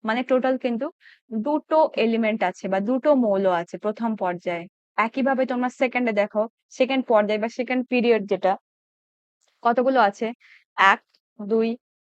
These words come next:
তিন, চার, পাঁচ, ছয়, সাত, আট। আটখানা। একইভাবে তৃতীয়তেও কিন্তু আটখানায় তোমরা পাবে, তোমরা গুনলে দেখবে আটখানায় আছে।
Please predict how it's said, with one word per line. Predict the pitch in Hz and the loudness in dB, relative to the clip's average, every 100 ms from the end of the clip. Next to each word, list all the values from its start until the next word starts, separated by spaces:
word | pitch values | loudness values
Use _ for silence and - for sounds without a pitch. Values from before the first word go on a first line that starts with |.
| _ _ | _ _
তিন, | 240 226 233 240 | -4 -2 -4 -6
চার, | - 202 196 214 - | -4 -2 -2 -4 -4
পাঁচ, | 202 196 202 - | -2 -2 -4 -14
ছয়, | _ 202 185 214 | _ -4 -4 -6
সাত, | - 175 - - | -8 -8 -8 -8
আট। | 156 - _ _ _ _ _ _ _ _ _ _ _ | -10 -12 _ _ _ _ _ _ _ _ _ _ _
আটখানা। | 202 226 - 208 165 180 _ _ _ _ _ _ _ _ _ - | -4 -4 -6 -10 -10 -16 _ _ _ _ _ _ _ _ _ -2
একইভাবে | 226 233 254 262 254 | -2 0 2 2 2
তৃতীয়তেও | 247 233 247 247 254 269 | 0 -4 0 2 4 2
কিন্তু | 233 226 294 | -2 -4 -2
আটখানায় | - 208 - 254 247 | 0 0 -2 -4 -2
তোমরা | 254 240 214 | -2 -2 -2
পাবে, | 175 185 | -2 -2
তোমরা | 190 202 | -4 -4
গুনলে | 202 214 214 | -4 -2 -2
দেখবে | 214 196 226 - | 0 -2 -2 0
আটখানায় | 196 - 220 208 202 | -2 -4 -8 -6 -6
আছে। | 156 - | -6 -10